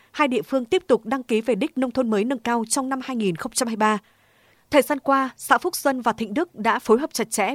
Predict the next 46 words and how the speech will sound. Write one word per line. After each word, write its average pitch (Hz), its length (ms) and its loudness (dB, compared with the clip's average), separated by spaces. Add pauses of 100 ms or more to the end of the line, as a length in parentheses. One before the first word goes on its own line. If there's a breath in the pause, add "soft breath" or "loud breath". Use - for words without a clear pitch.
với 208 120 2
phòng 214 220 -6
ban 240 160 0
chuyên 240 220 -2
môn 247 160 2
của 220 120 -4
thành 190 120 -4
phố 196 320 0 (260 soft breath)
để 220 200 4
xây 269 180 -2
dựng 226 300 0
mười 196 100 0
chín 202 240 -2
tiêu 269 120 -4
chí 214 240 -2
nông 240 160 -4
thôn 233 180 -2
mới 196 140 0
nâng 247 160 -4
cao 220 300 0 (280 loud breath)
và 185 160 2
hoàn 233 240 -2
thiện 214 220 0
các 320 180 -6
thủ 214 120 0
tục - 200 -2
hồ 196 160 2
sơ, 240 280 0 (340 soft breath)
minh 247 200 2
chứng 233 200 -2
xã 226 280 0
đạt 240 260 -2
chuẩn 196 200 0
nông 254 120 -2
thôn 254 200 -2
mới 202 100 2
nâng 254 140 -2
cao. 220 320 2 (340 soft breath)
Đến 220 220 4
nay, 262 160 -2
cơ 254 140 2
sở 233 160 0
hạ - 140 -4
tầng 202 240 -2
như 233 200 2 (240 soft breath)
điện, 208 300 2